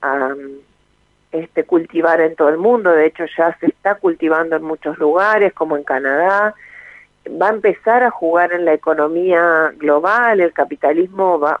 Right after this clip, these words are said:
va a tomar el tema del cannabis, las tabacaleras, eh, hay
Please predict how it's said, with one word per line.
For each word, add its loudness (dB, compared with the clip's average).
va 0
a -2
tomar 0
el 2
tema -2
del 0
cannabis, 0
las -2
tabacaleras, 2
eh, 0
hay 2